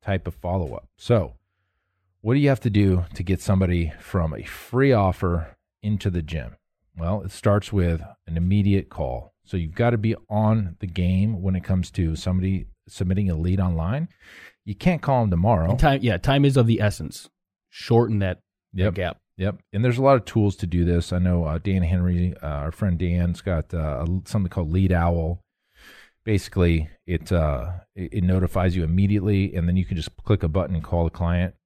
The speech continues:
Speaker 1: or call the, call the prospect. Uh, but you're gonna get higher leads you're gonna get a huge lead. In fact, a lot of the gurus out there will love to show you the numbers that they produce for their gym clients with offers like this. I can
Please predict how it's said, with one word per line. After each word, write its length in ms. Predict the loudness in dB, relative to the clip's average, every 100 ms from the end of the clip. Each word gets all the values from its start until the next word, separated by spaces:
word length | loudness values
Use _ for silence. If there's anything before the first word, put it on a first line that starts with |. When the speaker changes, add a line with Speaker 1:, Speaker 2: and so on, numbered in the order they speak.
| -10
Speaker 1:
or 80 |
call 240 | -4 0 0
the, 140 | 0
call 180 | 0 2
the 80 | 2
prospect. 640 | 2 2 2 0 0 -2 -6
Uh, 260 | -4 -2 0
but 360 | 4 4 4 -6 _ _ _ _ _ _ _
you're 120 | -6 2
gonna 180 | 2
get 180 | 4 2
higher 380 | 0 2 4 4
leads 500 | 2 -2 -10 -20 -20 _ _
you're 100 | -8
gonna 140 | -4 -2
get 180 | -2 -6
a 20 |
huge 400 | -6 2 4 4
lead. 260 | 0 -6 -8 -18 _
In 100 | -10
fact, 540 | -4 0 0 0 -6 -20 _ -8
a 60 |
lot 200 | -2 2
of 100 | 4
the 80 | 4
gurus 600 | 2 4 6 8 6 6
out 240 | 2 0 0
there 200 | 0 0
will 140 | 0
love 240 | 0 0
to 80 | -2
show 220 | -4 0
you 100 | 2
the 120 | 2 2
numbers 680 | 2 2 0 0 -2 -8 -10
that 180 | -6
they 120 | -2 0
produce 460 | 0 0 0 0
for 200 | -2 -2
their 280 | 0 0 -2
gym 320 | -2 0 0
clients 560 | -2 -6 -4 -4 -4 -8
with 420 | -6 -2 -2 -6 -16 _ _ _ -8
offers 360 | -6 -4 -6
like 200 | -8 -12
this. 340 | -14 -16 -16 -20 -20 _ _ _ _ _ _ _ _ -4
I 100 | -2
can 320 | 2 2 2